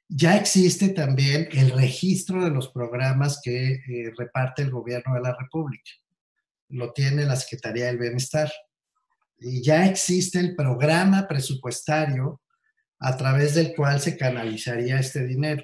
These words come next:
También ya existe en, eh, la propia Secretaría del Bienestar. O sea, todo eso, para tranquilidad nuestra, <laughs> digamos,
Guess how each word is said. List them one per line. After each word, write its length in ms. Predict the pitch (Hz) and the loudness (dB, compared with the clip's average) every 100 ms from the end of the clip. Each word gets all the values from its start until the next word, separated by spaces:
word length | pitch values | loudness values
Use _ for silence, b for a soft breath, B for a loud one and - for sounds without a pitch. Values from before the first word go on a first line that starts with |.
| _ | _
También 560 | - 123 123 139 160 160 | -6 -4 -2 0 2 0
ya 100 | 147 | -2
existe 640 | 147 - 131 - - 135 - b b _ | -4 -6 -8 -6 -6 -6 -8 b b _
en, 500 | 156 165 170 190 190 _ | 0 2 2 0 -4 _
eh, 440 | 123 127 120 117 110 | -8 -6 -4 -4 -4
la 240 | 110 110 - | -4 -6 0
propia 360 | 135 131 139 | 0 2 0
Secretaría 640 | - 127 113 101 104 110 117 | -2 -4 -6 -8 -8 -6 -6
del 120 | 113 | -8
Bienestar. 480 | 113 117 - 139 131 | -8 -10 -6 -6 -6
O 320 | - _ - | -10 _ -12
sea, 180 | 143 - | -8 2
todo 260 | 190 190 | 4 6
eso, 460 | 190 185 208 214 - | 4 2 0 0 -4
para 160 | - 123 | -6 -6
tranquilidad 720 | 120 123 - 120 123 139 151 - | -4 -6 -6 -6 -2 0 0 -4
nuestra, 460 | 147 165 - 185 160 | -4 -2 -4 -4 -2
<laughs> 20 | |
digamos, 500 | 156 139 156 156 - | -4 -6 -10 -12 -16